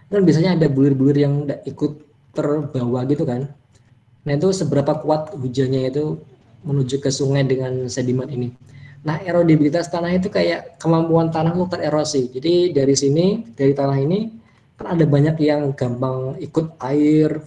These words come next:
terus akhirnya masuk ke sungai kayak gitu. Ada juga indeks nilai panjang dan kemiringan lereng itu seberapa, itu juga perlu diperhatikan. Sehingga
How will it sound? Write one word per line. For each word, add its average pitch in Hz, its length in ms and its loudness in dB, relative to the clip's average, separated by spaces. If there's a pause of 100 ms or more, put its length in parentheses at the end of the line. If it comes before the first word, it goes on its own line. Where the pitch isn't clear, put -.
terus - 160 -14
akhirnya 127 640 -8 (1120)
masuk - 240 -6
ke 131 80 -6
sungai 151 320 -2
kayak 123 160 0
gitu. 151 240 0 (960)
Ada 151 160 0
juga 180 560 4
indeks 180 480 2
nilai 170 320 -4
panjang 156 560 0
dan 143 160 2
kemiringan 135 400 0
lereng 139 320 -2
itu 143 80 -8
seberapa, 131 480 -6
itu 135 160 -4
juga 127 160 -6
perlu 127 160 -6
diperhatikan. 127 800 -8
Sehingga 139 960 -2